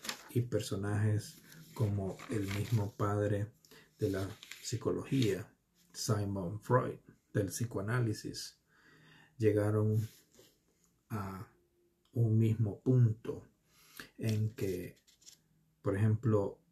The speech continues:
Moisés y Akenatón eran la misma persona, porque eran como los,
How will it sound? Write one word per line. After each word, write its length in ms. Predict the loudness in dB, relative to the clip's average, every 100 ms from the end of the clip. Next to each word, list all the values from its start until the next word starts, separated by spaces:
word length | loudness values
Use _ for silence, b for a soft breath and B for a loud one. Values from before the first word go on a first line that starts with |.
| _
Moisés 720 | 6 6 4 0 2 2 2
y 80 | -2
Akenatón 920 | -2 -4 -4 -6 -2 2 4 2 -2 -12 _ 0
eran 440 | 2 2 -2 -6
la 80 | -4
misma 340 | 0 0 0
persona, 500 | -4 -2 2 2 2
porque 280 | -4 -4 -2
eran 300 | -2 -2 -6 B B B _
como 340 | -2 0 -2
los, 580 | -2 -4 -4 -8 -10